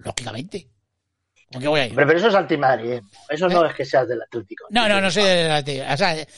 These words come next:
Speaker 1: entre los dos, ¿quién me cae mejor? Pues el Bilbao, ¿sabes? ¿Por qué?
Speaker 2: Claro.
Speaker 1: Porque tienen buenos pinchos. Hombre, no tan buenos como San Sebastián,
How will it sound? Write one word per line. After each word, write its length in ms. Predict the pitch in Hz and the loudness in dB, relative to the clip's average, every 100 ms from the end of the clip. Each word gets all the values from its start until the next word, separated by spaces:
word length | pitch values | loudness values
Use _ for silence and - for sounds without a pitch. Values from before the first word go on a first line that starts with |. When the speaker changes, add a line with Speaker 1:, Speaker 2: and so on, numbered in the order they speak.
| - 185 | -20 -8
Speaker 1:
entre 180 | 180 208 | 2 2
los 100 | 226 | 4
dos, 140 | 285 | 2
¿quién 140 | 269 254 | 2 0
me 80 | |
cae 120 | 247 233 | 0 0
mejor? 400 | 220 254 131 _ _ _ _ _ _ | 0 0 0 _ _ _ _ _ _
Pues 180 | _ - | _ -14
el 60 | 117 | -10
Bilbao, 360 | 113 135 120 _ | -8 -8 -8 _
¿sabes? 220 | 160 165 - - - - | -2 0 0 -2 -4 0
¿Por 120 | 196 | 2
qué? 140 | 233 185 | 2 0
Speaker 2:
Claro. 160 | 202 - - | -2 -6 -2
Speaker 1:
Porque 240 | 175 170 | -2 0
tienen 160 | 208 233 | 0 2
buenos 200 | 202 - | 0 0
pinchos. 380 | 196 147 104 - _ - | -6 -6 -10 -14 _ -8
Hombre, 220 | 175 151 | -4 0
no 120 | 190 | 2
tan 160 | 202 202 | 0 0
buenos 180 | 208 | -2
como 180 | - 190 | -2 -4
San 120 | 175 | -4
Sebastián, 480 | 170 170 165 190 135 | -2 -4 -2 -4 -6